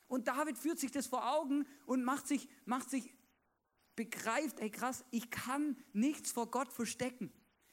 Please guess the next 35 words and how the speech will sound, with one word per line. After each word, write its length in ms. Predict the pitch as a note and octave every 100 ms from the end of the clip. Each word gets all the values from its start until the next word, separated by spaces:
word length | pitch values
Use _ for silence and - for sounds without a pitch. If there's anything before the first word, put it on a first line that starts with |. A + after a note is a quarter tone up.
| -
Ist 140 | A3
so 80 | C4+
lustig, 360 | C4+ - C#4
manchmal 260 | A3+ B3 B3
kommen 220 | A#3+ A#3+
Leute 280 | A3 B3 C4
zu 120 | -
mir 60 | A3+
und 80 | A3
sagen, 180 | A3 G#3
„Weiß, 320 | A3 C4 A3+
ich 100 | F3+
hatte 160 | A3+
eine 160 | A3+ G3+
Zeit 300 | G3+ A#3 B3
in 60 | A3
meinem 180 | G#3
Leben, 220 | G#3+ C4+ A#3
da 100 | G#3+
bin 160 | B3
ich 100 | B3+
von 200 | - A3+
Gott 180 | A#3+ B3
weggerannt.“ 560 | A#3+ B3 A#3 G3 D3 - _ _ _ _ _ _ _ - -
Du 140 | C4+ C#4
kannst 420 | B3 D4+ E4 C4
nicht 160 | C#4
vor 140 | - A#3
Gott 220 | G#3 G3+
wegrennen. 500 | F#3+ F#3+ E3+ D3+ B2 - -
<laughs> 960 | - - - _ _ _ _ _ _
Gott 200 | A#3 B3
ist 180 | C4+ -
immer 260 | B3 A#3+ A#3
da. 440 | A3+ A3+ A#3 -